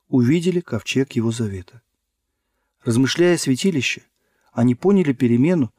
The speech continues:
происшедшую в служении Спасителя, поняли, что теперь он совершает служение перед ковчегом Божьим, вменяя грешникам – заслуги своей кровью. В ковчеге завета,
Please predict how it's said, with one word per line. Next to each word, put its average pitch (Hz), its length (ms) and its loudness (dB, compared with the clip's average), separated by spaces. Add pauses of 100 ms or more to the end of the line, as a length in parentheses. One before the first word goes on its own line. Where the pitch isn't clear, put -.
(360)
происшедшую 170 720 0
в - 60 -12
служении 156 440 0
Спасителя, 131 840 -4 (440)
поняли, 143 400 2
что 117 180 -2
теперь 127 300 0
он 170 60 0
совершает 170 500 0
служение 160 480 2
перед 160 200 -2
ковчегом 156 640 0
Божьим, 98 460 -6 (520)
вменяя 120 380 2
грешникам – 120 640 -2 (420)
заслуги 131 520 0
своей 113 320 -2
кровью. 95 460 -12 (960)
В - 80 -20
ковчеге 123 440 0
завета, 120 500 0